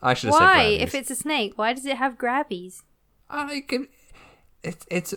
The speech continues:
Speaker 1: our imagination place, Jade. We, it can have whatever we want.
Speaker 2: Hmm.
Speaker 1: I want a boa. I want it to be more of a,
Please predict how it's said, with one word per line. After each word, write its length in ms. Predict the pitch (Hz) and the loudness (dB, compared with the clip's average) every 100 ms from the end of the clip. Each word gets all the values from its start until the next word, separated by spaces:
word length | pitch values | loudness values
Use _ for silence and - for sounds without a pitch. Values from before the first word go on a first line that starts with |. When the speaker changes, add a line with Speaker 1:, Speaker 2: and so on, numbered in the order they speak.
| - | -8
Speaker 1:
our 380 | 151 160 170 175 | 0 2 4 4
imagination 920 | 165 160 151 151 160 156 165 - 139 | 4 4 4 2 2 2 2 0 -4
place, 460 | 110 110 92 90 - | -2 0 0 -2 -8
Jade. 560 | 117 110 90 82 85 220 | -8 -4 -4 -4 -10 -6
We, 140 | 135 | -4
it 160 | 143 - | -2 -2
can 120 | 156 | 0
have 260 | 147 151 139 | 2 0 2
whatever 360 | 139 143 139 | 2 2 2
we 120 | 139 143 | 0 0
want. 360 | 156 127 85 - _ _ | 2 0 -2 -10 _ _
Speaker 2:
Hmm. 320 | 214 196 175 175 _ _ _ _ _ _ _ _ _ _ _ | -8 -8 -10 -16 _ _ _ _ _ _ _ _ _ _ _
Speaker 1:
I 80 | - | -8
want 320 | 107 123 120 - | -2 0 0 -4
a 60 | |
boa. 560 | 101 110 101 95 90 - - _ _ _ - | 0 2 2 2 -2 -6 -16 _ _ _ -2
I 60 | 123 | 2
want 200 | 165 196 | 4 2
it 80 | - | 0
to 60 | |
be 100 | 160 | 2
more 400 | 151 143 135 127 | 4 6 6 6
of 180 | 120 110 | 4 0
a, 340 | 107 98 95 | 0 0 0